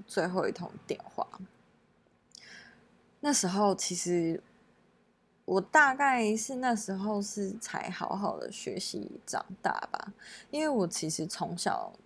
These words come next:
都被我家里的人，甚至尤其是我妈保护得很好。我以前真的很天真烂漫，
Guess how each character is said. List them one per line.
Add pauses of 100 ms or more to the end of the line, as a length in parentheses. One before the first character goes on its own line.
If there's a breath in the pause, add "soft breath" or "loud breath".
(120)
都
被 (100)
我 (120)
家
里 (840)
的
人， (140)
甚
至 (380 loud breath)
尤
其
是
我
妈 (420 loud breath)
保
护
得
很
好。 (400 loud breath)
我
以
前
真
的
很 (400)
天
真
烂 (100)
漫，